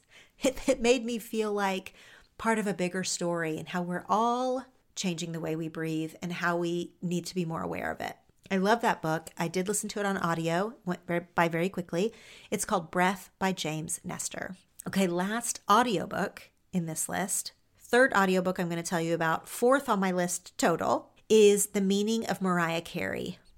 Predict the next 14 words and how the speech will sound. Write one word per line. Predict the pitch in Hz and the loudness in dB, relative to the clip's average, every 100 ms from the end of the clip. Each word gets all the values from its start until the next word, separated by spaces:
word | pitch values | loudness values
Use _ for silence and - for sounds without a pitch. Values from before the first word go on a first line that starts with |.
| - | 2
by | 165 165 160 - | 2 2 -2 -8
Mariah | - 156 160 - | -6 -4 -2 -4
Carey. | - - - - - - _ _ - - | -8 -10 -10 -10 -14 -18 _ _ -14 -2
Now, | 185 180 | 2 2
here's | 180 262 269 | 0 -2 0
why | 339 | -2
I | |
think | 330 254 | -2 -6
you | 208 | -6
should | 185 165 | -6 -6
listen | 160 160 | -4 -6
to | 156 | -6
this | 175 160 | -4 -2
one, | 170 160 | -2 -4